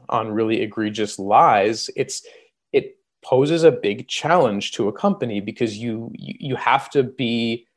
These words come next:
as, as I, I like to beat up on these companies as much as anybody, but at the same time, you, you do have to be sympathetic to their desire to not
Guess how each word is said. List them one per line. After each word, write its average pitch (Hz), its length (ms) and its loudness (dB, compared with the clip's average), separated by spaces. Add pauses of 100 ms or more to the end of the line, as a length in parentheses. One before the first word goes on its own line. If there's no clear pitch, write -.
as, 123 120 2
as 127 240 2
I, - 180 -2 (100)
I 139 80 6
like 175 220 6
to 143 80 -2
beat 123 180 2
up 117 160 4
on 110 140 2
these 110 140 -4
companies 104 380 -4
as 95 120 -10
much 95 180 -8
as 104 80 -8
anybody, 101 540 0
but 107 160 0
at - 100 -6
the - 80 -14
same 104 280 -6
time, 127 420 2
you, 104 180 -6
you 117 140 -12
do 160 160 0
have 175 160 4
to 127 100 -6
be 113 100 -2
sympathetic 110 640 2
to 113 100 -6
their 101 140 -4
desire 104 520 0
to - 140 -8
not 98 420 0